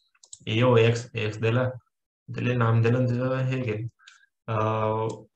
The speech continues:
memory location भेटले आपल्याला. ठीक आहे, आता method definition. Method definition काय म्हणते बा?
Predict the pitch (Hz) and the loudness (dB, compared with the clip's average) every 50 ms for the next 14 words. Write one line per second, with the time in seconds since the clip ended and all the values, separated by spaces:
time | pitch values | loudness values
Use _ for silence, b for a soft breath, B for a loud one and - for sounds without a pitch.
0 | _ _ 127 123 123 127 120 120 113 - 117 110 107 107 101 98 104 98 92 - | _ _ 2 2 4 4 6 6 4 4 4 0 0 -2 -4 -4 -6 -8 -10 -10
1 | - 98 95 95 95 151 165 165 113 110 110 - _ _ _ _ _ _ _ _ | -12 -12 -12 -10 -8 -6 -4 -2 -4 -4 -6 -12 _ _ _ _ _ _ _ _
2 | - _ - _ _ _ _ _ _ - - 127 117 123 120 110 117 127 120 - | -20 _ -20 _ _ _ _ _ _ -4 -2 -2 0 2 2 4 4 4 4 4
3 | 151 151 156 - 120 113 - 127 120 110 107 107 92 92 104 110 110 127 123 123 | 4 4 4 4 2 0 2 2 0 0 0 -2 -6 -6 -8 -2 0 0 2 2
4 | 120 120 127 127 113 123 120 120 117 110 110 110 110 110 - 104 | 2 2 0 0 0 0 0 0 0 -2 -2 -4 -6 -8 -8 -10